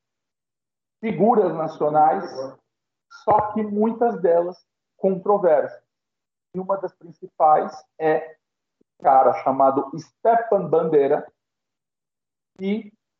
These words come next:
foi, é, líder da Organização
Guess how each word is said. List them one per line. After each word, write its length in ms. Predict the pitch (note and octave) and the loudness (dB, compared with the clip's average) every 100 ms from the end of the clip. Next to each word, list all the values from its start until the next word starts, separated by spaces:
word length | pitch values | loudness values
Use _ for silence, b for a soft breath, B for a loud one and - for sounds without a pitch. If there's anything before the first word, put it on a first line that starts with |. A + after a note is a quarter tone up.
| - | -2
foi, 340 | F3 E3+ F3 - - _ _ | 2 2 2 -4 -16 _ _
é, 340 | C3+ C#3 C#3 C#3+ | 0 2 4 2
líder 680 | D#3 F3+ D#3 C3+ G#2+ - _ _ _ _ - | -2 -4 2 2 2 -4 _ _ _ _ -2
da 680 | C#3 C3+ C3+ C3+ C3+ C3 C3 | 2 4 4 4 4 2 2
Organização 1080 | E3+ E3 F3 E3 D3+ D3 - - D3 D#3 D3+ | 0 2 0 -2 -4 -4 -4 -4 -2 -4 -8